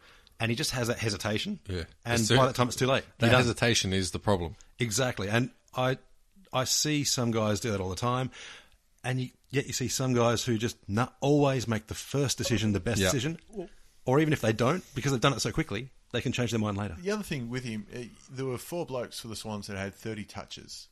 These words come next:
Speaker 3: on, on the night. Um, but you have a look at the kicks to handballs for both, for all the other three. They're all,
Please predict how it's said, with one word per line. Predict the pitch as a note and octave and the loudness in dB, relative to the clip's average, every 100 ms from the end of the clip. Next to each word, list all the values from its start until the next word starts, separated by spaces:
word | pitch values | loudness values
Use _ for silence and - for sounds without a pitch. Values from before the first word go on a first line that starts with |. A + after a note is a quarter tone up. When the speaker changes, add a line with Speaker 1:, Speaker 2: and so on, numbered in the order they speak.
| _ - | _ -12
Speaker 3:
on, | F#2+ | -10
on | - F#2 | -8 -10
the | F2+ | -10
night. | E2+ D2 - _ _ _ _ | -12 -14 -16 _ _ _ _
Um, | - G#2 G#2+ G#2+ - | -8 -4 -2 -4 -10
but | C3+ | -10
you | C3 | -8
have | D#3 | -6
a | F3 | -6
look | D#3 | -8
at | C#3 | -6
the | A#2+ A2 G#2+ - | -6 -4 -8 -12
kicks | - C#3+ - | -12 -10 -10
to | G#2+ | -8
handballs | A2+ B2+ G2+ C#2 - | -8 -8 -10 -12 -14
for | F#2 | -8
both, | G#2 G#2 - | -6 -6 -10
for | - G2+ G#2 - | -6 -6 -6 -6
all | B2+ G#2+ | -6 -2
the | A#2 | -4
other | G#2 | -6
three. | - A#2 E2+ A#2 - - - | -8 -8 -8 -12 -20 -20 -8
They're | C#3 | -6
all, | D3 | -6